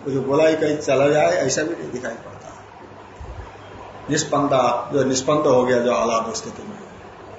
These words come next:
नालातम प्रविशन्ति ते, और वो आलाद में प्रवेश भी नहीं करते हैं। जो गोलाई है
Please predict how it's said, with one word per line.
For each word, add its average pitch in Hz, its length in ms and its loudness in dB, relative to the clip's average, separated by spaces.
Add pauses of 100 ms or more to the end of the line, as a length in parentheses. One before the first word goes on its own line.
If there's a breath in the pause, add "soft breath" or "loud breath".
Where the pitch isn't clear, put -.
(100)
नालातम 160 680 4
प्रविशन्ति 147 480 -2
ते, 123 300 -2 (180)
और 147 120 4
वो 131 60 4 (340)
आलाद 156 360 4
में 190 120 0
प्रवेश 170 360 2
भी 190 80 2
नहीं 190 180 0
करते 170 260 -2
हैं। 110 360 -12 (2250)
जो 120 80 -2
गोलाई 135 420 4
है - 460 4